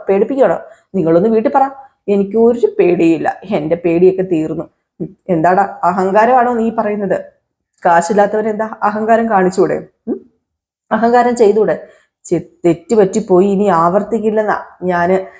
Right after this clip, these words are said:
നീയൊക്കെ പറയുന്ന ഓർത്തത്. പക്ഷെ നീ ഒരു ക്രിമിനലിനെ പോലെയാ സംസാരിക്കുന്നത്. ഉം,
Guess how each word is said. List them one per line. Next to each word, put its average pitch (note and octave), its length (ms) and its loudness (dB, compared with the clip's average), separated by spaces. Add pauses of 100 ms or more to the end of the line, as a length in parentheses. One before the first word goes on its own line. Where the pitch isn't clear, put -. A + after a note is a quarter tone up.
(160)
നീയൊക്കെ G3 320 2
പറയുന്ന F#3 360 2
ഓർത്തത്. F#3 360 -2 (180)
പക്ഷെ F#3 280 -6
നീ F#3+ 300 -4
ഒരു G3+ 80 -6
ക്രിമിനലിനെ A#3 720 -2
പോലെയാ B3 260 2
സംസാരിക്കുന്നത്. F3 760 -2 (380)
ഉം, F#3+ 180 -6